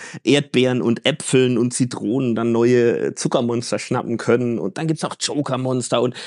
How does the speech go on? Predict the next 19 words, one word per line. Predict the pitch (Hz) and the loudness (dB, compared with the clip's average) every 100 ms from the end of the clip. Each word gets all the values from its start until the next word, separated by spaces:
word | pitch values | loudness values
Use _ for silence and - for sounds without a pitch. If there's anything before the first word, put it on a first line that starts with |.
| - _ | -18 _
das | - - | -2 2
ist | 170 - 151 | 2 2 0
<laughs> | |
einfach | 139 135 | 2 0
wirklich | 117 127 - 123 - - _ _ | 2 0 0 -4 -8 -20 _ _
total | - 147 151 190 | -8 0 2 4
lustig | 120 139 - 190 175 | 4 4 2 0 0
und | 135 117 | 0 0
witzig | 143 - 180 185 | -2 0 0 0
und, | - 127 123 - - | -2 -2 -2 -6 0
äh, | 123 120 123 - - _ _ | 4 4 0 -10 -20 _ _
der | 120 | 0
Mechanismus | 117 120 107 104 185 - 202 208 - - - _ | 0 -2 -2 -2 -2 2 2 2 -4 -14 -20 _
ist | 131 - | -2 0
folgender. | - 110 165 233 226 | 2 4 4 2 2
Man | 220 120 120 | 0 -2 -4
hat | 131 - | -6 -8
so | - - 123 | -12 -6 -4
eine | 104 107 104 95 - - | -2 -2 -2 -4 -8 -12